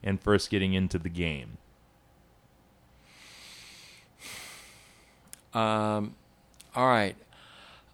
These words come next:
Speaker 2: I read some pulp novels, uh, that they used to have these. I, I, I read, like, the Eddie Matthews story. And this was something when Eddie Matthews was in about his fourth year of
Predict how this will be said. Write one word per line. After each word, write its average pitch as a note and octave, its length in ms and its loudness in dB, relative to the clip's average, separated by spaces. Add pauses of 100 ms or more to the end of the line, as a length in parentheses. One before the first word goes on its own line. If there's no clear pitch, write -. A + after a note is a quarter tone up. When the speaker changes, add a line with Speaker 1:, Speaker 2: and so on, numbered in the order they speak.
(360)
Speaker 2:
I C3+ 100 8
read D3 540 8 (200)
some - 400 -2
pulp - 380 4
novels, B2 840 4 (320)
uh, G2+ 420 6 (220)
that A2+ 320 0 (360)
they A#2 100 2
used C3 260 4
to C3 80 0
have A#2 280 0
these. G#2+ 400 0 (380)
I, C3+ 200 -2
I, B2 200 2
I B2+ 100 2
read, A2+ 260 4
like, G#2+ 320 2
the A#2 200 -2
Eddie B2+ 220 6
Matthews G#2 680 2
story. E2+ 640 -4 (680)
And A#2 340 0 (180)
this C#3 240 0
was B2+ 140 0
something A2 500 2
when G2+ 200 2
Eddie A2 280 0
Matthews F#2+ 720 2
was E2+ 160 -6
in F2 80 -6
about F2 220 -4
his E2 180 -4
fourth G2 540 0
year F2 440 0
of E2+ 280 -8